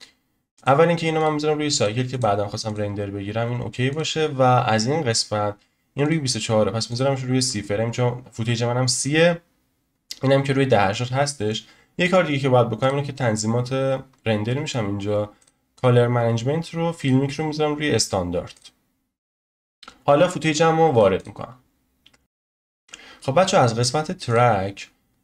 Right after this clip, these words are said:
از قسمت کامرا، همونطور که اول ویدیو هم بهتون گفتم، این فوکال لنت رو شما باید در نظر بگیرید. من با گوشی گرفتم، پس من این بیست و چهار رو به بیست و شش افزایش می‌دم.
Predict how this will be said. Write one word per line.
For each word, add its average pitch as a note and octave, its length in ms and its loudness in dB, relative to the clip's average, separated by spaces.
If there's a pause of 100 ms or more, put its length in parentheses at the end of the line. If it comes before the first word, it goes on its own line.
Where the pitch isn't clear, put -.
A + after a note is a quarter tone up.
(240)
از A#2+ 180 2
قسمت C3 360 -4
کامرا، A#2+ 500 2
همونطور D3 440 0
که D#3 100 -4
اول G#2+ 340 2
ویدیو G#2+ 360 -2
هم G#2 120 0
بهتون G#2+ 300 -4
گفتم، G#2+ 420 -2
این D#3+ 100 -4
فوکال A#2+ 360 2
لنت C#3 200 0
رو D3 60 -4
شما B2+ 200 0
باید C3 160 2
در G#2+ 180 4
نظر G#2 260 0
بگیرید. G#2 300 -4
من D3+ 180 2
با E3+ 80 2
گوشی B2+ 340 -2
گرفتم، G#2 560 0 (440)
پس B2+ 220 0
من C#3 60 2
این D#3+ 160 2
بیست C3+ 180 -4
و - 20 -4
چهار B2 380 -2
رو D3+ 100 -2
به B2+ 140 -2
بیست G#2+ 280 -8
و G#2+ 60 -2
شش C3+ 300 -6
افزایش G2+ 560 -6
می‌دم. F#2 240 -10